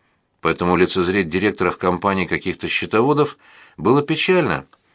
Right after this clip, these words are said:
Люди, умеющие видеть перспективу, становились всё большей редкостью в последнее время. Бреннер нажал на кнопку интеркома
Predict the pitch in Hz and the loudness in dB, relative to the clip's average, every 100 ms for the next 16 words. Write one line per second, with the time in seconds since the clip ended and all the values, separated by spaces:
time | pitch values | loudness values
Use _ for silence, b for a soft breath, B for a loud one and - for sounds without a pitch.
0 | _ - 73 87 110 92 85 90 85 - | _ -10 -2 0 2 2 2 2 0 0
1 | 87 87 82 - 78 - 85 117 131 131 | 0 0 -2 -4 -4 -4 -4 0 0 0
2 | - b b b b - 113 175 185 175 | -4 b b b b -8 0 2 4 2
3 | - 156 165 156 156 175 170 90 - 90 | 0 0 0 2 2 4 4 0 0 0
4 | - 80 92 82 85 82 80 82 80 _ | 0 0 2 2 2 2 2 0 -6 _
5 | _ _ _ _ _ _ _ _ _ _ | _ _ _ _ _ _ _ _ _ _
6 | B B B B _ - 82 92 101 92 | B B B B _ -10 0 2 4 2
7 | 90 87 90 87 90 101 90 - 87 80 | 0 2 2 2 0 0 -2 0 -2 0
8 | 98 92 147 135 123 | -2 0 2 2 0